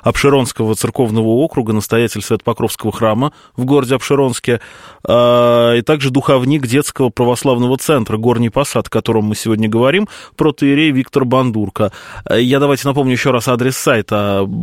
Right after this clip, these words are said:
православного центра, «Горний Посад», «Горний Посад», а, покров дефис центр точка ру. Здесь есть, э, все возможные,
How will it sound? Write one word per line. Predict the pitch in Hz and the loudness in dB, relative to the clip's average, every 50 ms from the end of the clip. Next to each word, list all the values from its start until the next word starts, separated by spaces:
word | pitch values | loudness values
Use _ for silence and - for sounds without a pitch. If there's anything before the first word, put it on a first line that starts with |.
| - - 117 - | -6 -8 -4 0
православного | - 127 123 120 - - 135 117 110 117 110 113 | 0 2 2 2 2 0 0 2 2 0 0 0
центра, | 117 - - 226 247 247 - 180 139 117 107 - - | -2 -2 0 0 0 0 0 0 0 -2 -2 -6 -10
«Горний | - 80 98 110 117 127 127 131 127 117 117 107 | -8 -4 -4 -2 0 2 2 2 2 0 -2 -2
Посад», | - 127 123 - - 127 113 104 | -2 -2 -2 0 0 -2 -2 0
«Горний | 113 123 123 110 110 107 | 0 -2 0 0 -2 -4
Посад», | - 120 123 - - 220 240 - - - - - - - - - | -2 -4 -4 -2 -2 -2 -2 -4 -8 -16 -20 -20 -20 -20 -20 -8
а, | - - 120 123 123 120 113 | -2 0 2 2 2 2 0
покров | - - 139 127 - - - 147 160 165 143 117 104 113 | 0 0 0 0 0 0 0 0 2 2 2 0 -2 -4
дефис | 107 117 123 - - 127 110 - - | -4 -4 -2 -2 -2 -4 -4 -4 -6
центр | - - - 120 123 110 104 - - 101 - - | -8 -4 -2 0 0 0 -2 -4 -6 -8 -8 -6
точка | - - 117 104 - - - - 113 113 | -2 -2 -2 -2 -4 -6 -2 -2 0 0
ру. | 135 185 233 226 - - - - - - - | 2 0 0 -2 -6 -10 -20 -20 -20 -14 -8
Здесь | - 104 104 101 104 120 131 131 120 - - - | -6 -6 -6 -4 -2 0 0 0 0 -2 -4 -4
есть, | 110 113 120 117 104 - - - - - | -2 0 0 0 -2 -4 -8 -10 -8 -4
э, | - - 107 110 110 107 - | -2 0 0 2 0 0 -2
все | - - - - - - 135 131 123 113 | -6 -10 -10 -6 -4 0 0 2 2 2
возможные, | 107 110 110 104 101 117 120 123 120 110 101 104 107 107 104 107 107 104 - | 0 0 -2 -2 -2 -2 0 0 0 0 0 -2 -2 0 0 0 -2 -2 -4